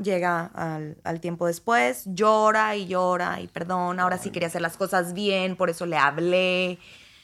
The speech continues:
Speaker 1: Ay, Dios mío. <laughs>
Speaker 2: No
Speaker 1: Yo,
Speaker 2: lo
Speaker 1: "Mira,
Speaker 2: puedo
Speaker 1: ¿sabes
Speaker 2: creer, de
Speaker 1: qué?".
Speaker 2: verdad,
Speaker 1: O sea,
Speaker 2: estoy en
Speaker 1: ya,
Speaker 2: shock,
Speaker 1: sí.
Speaker 2: güey.
Speaker 1: De verdad fue un... Ya, ya no más, o sea, no. Total, se va ya con, con sus cosas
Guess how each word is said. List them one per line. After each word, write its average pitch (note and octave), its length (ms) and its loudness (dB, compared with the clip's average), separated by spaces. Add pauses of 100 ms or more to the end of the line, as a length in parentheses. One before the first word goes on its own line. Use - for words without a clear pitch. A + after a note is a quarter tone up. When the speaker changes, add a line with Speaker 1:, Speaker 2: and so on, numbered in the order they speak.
(460)
Speaker 1:
Ay, B3+ 320 6
Dios A3+ 180 2
mío. A3 220 -2 (240)
<laughs> - 840 -6
Speaker 2:
No A#2+ 120 -4
Speaker 1:
Yo, A3 60 2
Speaker 2:
lo A3 40 0
Speaker 1:
"Mira, G3 140 4
Speaker 2:
puedo - 120 0
Speaker 1:
¿sabes G#2 220 4
Speaker 2:
creer, - 20 -4
de A#2 60 -2
Speaker 1:
qué?". A#2+ 60 6
Speaker 2:
verdad, A#2+ 160 4
Speaker 1:
O - 20 -2
sea, E3 120 0
Speaker 2:
estoy E3 140 6
en F#3+ 120 2
Speaker 1:
ya, D#3+ 160 0
Speaker 2:
shock, B2+ 300 0
Speaker 1:
sí. - 180 -8
Speaker 2:
güey. E2 200 -6 (160)
Speaker 1:
De A3+ 180 2
verdad A#3+ 400 4 (100)
fue B3 120 -2
un... A3+ 300 -4
Ya, - 420 -2 (400)
ya G#3+ 180 4
no A3+ 80 2
más, G#3 300 -2
o F#3 80 -12
sea, E3 500 -4 (600)
no. F#3+ 340 0 (720)
Total, A#3 300 6
se G#3+ 160 2
va G3 420 8 (160)
ya F3+ 280 2
con, F3 340 -4
con F3 180 -4
sus E3 160 -12
cosas G#3+ 560 2